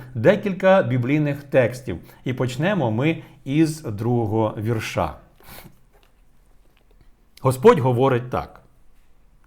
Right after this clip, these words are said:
«Їхній підступний язик, наче натянутий лук,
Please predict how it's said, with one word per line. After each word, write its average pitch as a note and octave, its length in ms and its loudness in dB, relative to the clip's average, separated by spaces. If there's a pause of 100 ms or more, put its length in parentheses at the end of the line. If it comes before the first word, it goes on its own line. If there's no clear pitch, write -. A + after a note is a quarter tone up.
(800)
«Їхній G#3 500 2
підступний E3 720 0
язик, B2+ 580 0 (600)
наче G3+ 460 4
натянутий F#3+ 720 4
лук, C#3+ 640 2